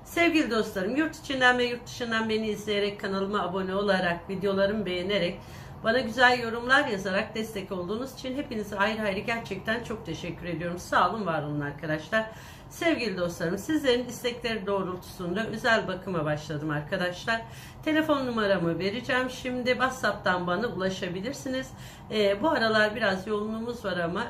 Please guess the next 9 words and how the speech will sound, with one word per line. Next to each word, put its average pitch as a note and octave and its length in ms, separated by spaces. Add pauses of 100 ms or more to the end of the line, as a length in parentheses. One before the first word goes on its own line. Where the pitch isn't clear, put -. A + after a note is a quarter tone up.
(140)
asistanım F#3+ 640
tek B3+ 220
tek E3+ 160
size G3 280
geri E3+ 340
dönüş G#3+ 340
yapacaktır D#3+ 600
sevgili D#3+ 360
arkadaşlar. D#3+ 680